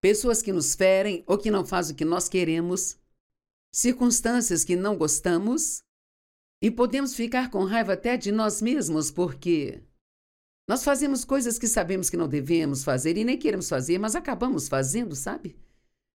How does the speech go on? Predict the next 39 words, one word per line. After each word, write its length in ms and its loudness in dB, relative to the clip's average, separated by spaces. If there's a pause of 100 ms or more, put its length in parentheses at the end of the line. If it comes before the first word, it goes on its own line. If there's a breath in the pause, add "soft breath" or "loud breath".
(1120)
Somos 340 4
como 260 4
Paulo 640 2
em 120 4
Romanos 480 2
sete, 360 0
ele 140 2
disse: 340 0
"Aquilo 380 0
que 140 0
eu 140 2
quero 240 -2
fazer, 400 0
eu 80 0
não 120 0
consigo 320 -4
fazer, 560 0
e 80 4
aquilo 260 0
que 80 -2
eu 60 2
não 160 0
quero 240 0
fazer, 420 0
sempre 320 -2
acabo 260 -4
fazendo." 560 -4 (920)
Posso 220 2
estar 240 0
deitada 400 2
na 140 0
cama 240 -2
de 100 -2
manhã 320 0
fazendo 420 -2
grandes 380 -4
planos 300 -2
de 120 -2
santidade. 840 -4